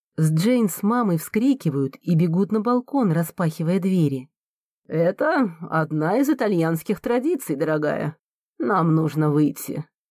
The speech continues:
говорит бабушка Марка, направляясь за всеми. Выйдя на балкон,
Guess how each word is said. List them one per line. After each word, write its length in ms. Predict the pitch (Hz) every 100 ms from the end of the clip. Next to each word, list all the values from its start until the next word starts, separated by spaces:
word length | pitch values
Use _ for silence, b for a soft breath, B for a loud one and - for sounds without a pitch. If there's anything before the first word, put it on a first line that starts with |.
| _ _ -
говорит 480 | 151 160 165 160
бабушка 480 | 139 160 151 - 147
Марка, 380 | 160 233 220 143
направляясь 580 | 143 156 165 160 147 139
за 140 | 165
всеми. 480 | 165 - 139 127 139 _ _ _ _ _ _ _ -
Выйдя 420 | 151 175 175 151
на 100 | 151
балкон, 600 | 143 151 156 220 208